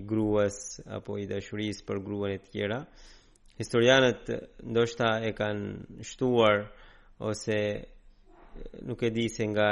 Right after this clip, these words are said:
e kanë sjell atë, e, epus-, episod në këtë ngjarje. Sidoqoftë, e, gjatë luftës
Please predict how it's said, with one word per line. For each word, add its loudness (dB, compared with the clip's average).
e -4
kanë -4
sjell -2
atë, -6
e, -12
epus-, -8
episod -4
në -8
këtë -6
ngjarje. -4
Sidoqoftë, 0
e, -8
gjatë 0
luftës 2